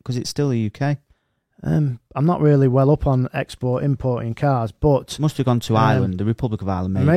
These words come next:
Speaker 2: maybe. Um, but anyway, it went to Ireland. Let's say it went to Ireland, right?
Speaker 1: Yeah.
Speaker 2: We know that
Speaker 1: Yeah.
Speaker 2: 'cause it's in the receipts.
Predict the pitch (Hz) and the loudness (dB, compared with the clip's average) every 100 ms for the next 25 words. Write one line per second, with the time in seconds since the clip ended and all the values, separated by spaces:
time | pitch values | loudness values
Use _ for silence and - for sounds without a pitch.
0 | 190 147 180 _ _ _ - 143 151 147 | 4 2 0 _ _ _ -4 2 4 4
1 | 120 170 190 147 143 214 - 156 117 113 | 2 4 4 4 4 2 4 2 2 0
2 | 196 196 220 180 180 165 123 110 98 101 | 0 2 2 2 2 2 2 0 -4 -4
3 | 120 143 - 131 147 165 143 101 98 _ | -2 -2 -2 2 6 6 4 0 -10 _
4 | 110 101 - 117 110 127 104 - 120 - | -4 -4 -4 -6 -2 -2 -2 -4 -6 -8